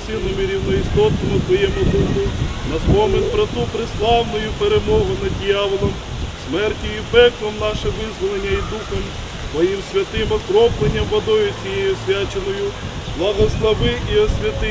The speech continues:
його, і вилий на нього Твоє святе благословення і силу, його окропленням кров'ю розп'яттям у тілі улюбленого Сина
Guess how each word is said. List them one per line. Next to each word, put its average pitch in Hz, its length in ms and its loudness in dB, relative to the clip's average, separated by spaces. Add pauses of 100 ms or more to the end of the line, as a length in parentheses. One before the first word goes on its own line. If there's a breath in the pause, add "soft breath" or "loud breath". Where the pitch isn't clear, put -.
його, 190 420 6 (380)
і - 40 -4
вилий 208 380 0
на 208 80 -4 (100)
нього 220 320 0
Твоє 214 220 -4 (100)
святе 208 400 0
благословення 208 760 0
і - 20 -8 (100)
силу, 202 260 -2 (400)
його 160 240 0 (100)
окропленням 208 600 0 (140)
кров'ю 208 440 4
розп'яттям 208 680 -2
у - 20 -4 (100)
тілі 196 200 -4 (100)
улюбленого 196 600 -4 (100)
Сина 202 260 -4